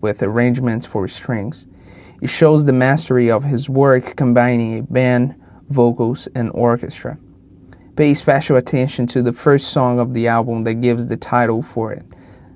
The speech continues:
Passarim. That's a great composition, Jobim at its best. Also this week,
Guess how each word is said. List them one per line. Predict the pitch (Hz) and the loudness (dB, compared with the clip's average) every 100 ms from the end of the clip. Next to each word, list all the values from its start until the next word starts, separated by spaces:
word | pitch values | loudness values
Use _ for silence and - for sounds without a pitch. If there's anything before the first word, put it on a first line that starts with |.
| - | -2
Passarim. | 110 - 107 117 113 147 - - - - - _ _ - - | 0 0 0 0 -2 -6 -14 -20 -20 -20 -20 _ _ -20 -6
That's | - 131 | -2 0
a | 131 | 2
great | 135 139 135 | 2 2 2
composition, | - 135 135 113 117 - - 147 | 0 -2 0 -2 -4 -8 -12 -10
Jobim | - 120 123 127 123 143 - - | -2 -2 0 0 0 -4 -10 -10
at | - 117 | -4 -4
its | - - | -4 -6
best. | 110 107 - - - - - _ _ - - | -6 -6 -8 -16 -20 -20 -20 _ _ -16 0
Also | 139 156 - 139 | 2 2 2 2
this | 131 131 - | 0 -2 0
week, | 131 127 | 2 2